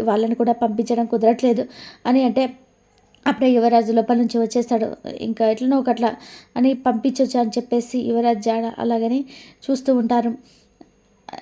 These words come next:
ఈ నిషి అంటుంది, "ఎలా పంపిస్తామండి? వాణ్ణి ఎప్పుడు ఏం చేసినా సరే మీ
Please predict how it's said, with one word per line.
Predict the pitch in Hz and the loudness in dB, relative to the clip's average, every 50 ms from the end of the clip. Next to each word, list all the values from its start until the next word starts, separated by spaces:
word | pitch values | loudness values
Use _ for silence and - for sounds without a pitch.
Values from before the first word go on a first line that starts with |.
| - 135 | -10 -4
ఈ | 135 226 285 | 0 2 4
నిషి | 269 269 269 262 262 - 294 285 | 6 6 4 4 2 0 0 2
అంటుంది, | 262 226 226 226 262 254 233 226 247 208 - - - | 2 2 2 2 2 2 2 2 0 -2 -4 -6 -4
"ఎలా | 220 233 254 262 | 0 2 2 2
పంపిస్తామండి? | 262 269 254 233 - 262 262 - 269 254 240 240 226 220 233 233 233 - - - - _ _ - | 2 2 0 0 0 -2 -2 0 -2 0 0 0 0 -2 -2 -4 -6 -8 -16 -20 -20 _ _ 0
వాణ్ణి | 247 247 254 254 254 - _ _ _ _ _ _ - | 2 2 2 2 0 -4 _ _ _ _ _ _ -4
ఎప్పుడు | 220 233 247 247 - 285 277 269 214 - | -2 -2 -2 0 0 0 0 0 2 2
ఏం | 240 254 262 240 | 2 2 2 2
చేసినా | 240 254 240 240 - 247 262 | 2 0 -2 -2 0 -2 -2
సరే | 254 - 262 247 233 220 - - 226 | 0 0 0 0 0 -2 -4 -2 -2
మీ | 233 240 | 0 2